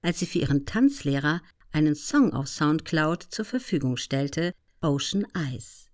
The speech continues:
Hunderttausende Klicks anderer User überzeugten Billie und ihre Familie, dass sie hier einen Hit vor sich hatten. Wenige Monate später veröffentlichte sie ein dazugehöriges Video,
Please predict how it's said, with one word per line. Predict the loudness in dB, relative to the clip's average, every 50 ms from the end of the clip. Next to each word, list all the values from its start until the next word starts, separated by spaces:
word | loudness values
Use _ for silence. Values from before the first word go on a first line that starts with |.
| -20 -20 -20 -20 -20 _ 4 10
Hunderttausende | 12 12 12 12 12 8 2 0 2 4 4 4 4 4 4 4 4
Klicks | 0 2 0 0 0 0 -4 -2
anderer | 0 0 2 2 2 0
User | 0 0 0 0 0 2 2 2 2
überzeugten | 4 2 2 2 2 2 2 2 2 0 0 0
Billie | 2 2 2 2 2 2
und | 2 2
ihre | 0 0 -2 -2
Familie, | 2 4 4 4 4 4 4 4 4 4 4 2 2 0 -4 _ _ -6
dass | -4 -2 -2 0
sie | 0 -2
hier | -2 0 0 2 2 2 2 0 -2 -6 -8 -8 -4 -2
einen | 0 2 2 2
Hit | 2 2 0 -2 -2 -4
vor | -6 -4 -4 -4
sich | -4 -6 -8 -8
hatten. | -10 -10 -8 -8 -8 -8 -8 -10 _ _ _ _ _ _ _ _ _ _ _ _ _ _ _ 2
Wenige | 6 10 12 12 12 10 8 6
Monate | 6 6 6 6 4 2 0 -4
später | -4 -2 0 0 0 2 0 0 0
veröffentlichte | -2 -2 -4 -4 -4 -4 -4 -2 -2 -2 0 -2 -4 -4 -6 -4
sie | -4 -2 -2
ein | 0 2
dazugehöriges | 2 0 0 -2 -4 -2 0 0 2 2 0 0 -2 -2 -4 -6 -4 -2
Video, | -2 0 0 0 0 0 0 0 -2